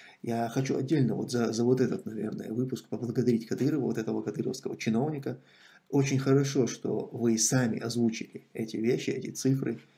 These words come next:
А, я очень рад, так как, а, в последнее время для меня стал очень актуален вопрос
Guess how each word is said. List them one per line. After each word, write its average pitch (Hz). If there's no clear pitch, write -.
А, 113
я 120
очень 123
рад, 120
так 123
как, 135
а, 117
в 113
последнее 131
время 135
для 117
меня 127
стал 127
очень 127
актуален 127
вопрос 139